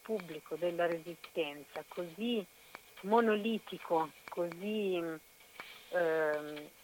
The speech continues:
autoritario, escludente, da impedire il discorso da parte dei vinti. Ecco, questa è la cosa che proprio, eh, a me lascia senza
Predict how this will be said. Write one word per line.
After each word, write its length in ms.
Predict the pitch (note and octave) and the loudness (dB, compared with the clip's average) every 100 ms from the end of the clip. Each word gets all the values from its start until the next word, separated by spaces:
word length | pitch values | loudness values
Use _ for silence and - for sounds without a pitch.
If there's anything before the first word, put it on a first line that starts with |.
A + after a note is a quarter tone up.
| - - - | -20 -20 4
autoritario, 1160 | G3+ G#3+ F#3+ - G#3+ G3 - G#3+ G3 E3 E3 D#3+ | 8 8 8 6 6 6 10 12 12 12 8 4
escludente, 1040 | A3 A#3 - - F3 F#3 G#3 B3+ B3+ C#4 C4+ | 6 4 4 -8 0 2 2 0 0 -2 2
da 280 | G3 F3+ D3+ - | 8 10 10 4
impedire 920 | G#3+ A3 - B3 F#3+ D#3+ D#3+ E3+ E3 - - - - - | -2 0 2 2 2 0 2 2 2 -4 -20 -20 -20 -8
il 220 | G#3 F#3 | -6 -2
discorso 680 | A3+ - - D3 D3+ - E3+ | -2 -4 -4 0 0 -2 2
da 160 | D3 | 2
parte 360 | - C#3+ - D#3 | 6 4 4 -6
dei 160 | D3 D3 | -6 -6
vinti. 420 | C#3 C3+ C3+ - - | -12 -12 -12 -14 -4
Ecco, 360 | D#3+ D#3 - G3+ | -2 -2 -4 2
questa 420 | B3+ A#3+ B3+ A#3 | 2 4 6 6
è 140 | F#3+ | 6
la 100 | F#3 | 4
cosa 340 | - E3+ D#3+ F3 | 4 2 2 2
che 140 | F3+ | 0
proprio, 500 | E3+ D#3 - E3+ D#3+ - - - - - - | 2 0 4 2 2 -2 -14 -14 -14 -16 -10
eh, 320 | - F3 D#3 - | 0 2 4 8
a 120 | G#3 | 6
me 240 | E3+ D#3 E3+ | 6 0 6
lascia 420 | D#3+ D#3 - E3 | 8 8 4 0
senza 400 | - D#3 D#3 - | 0 0 -2 -2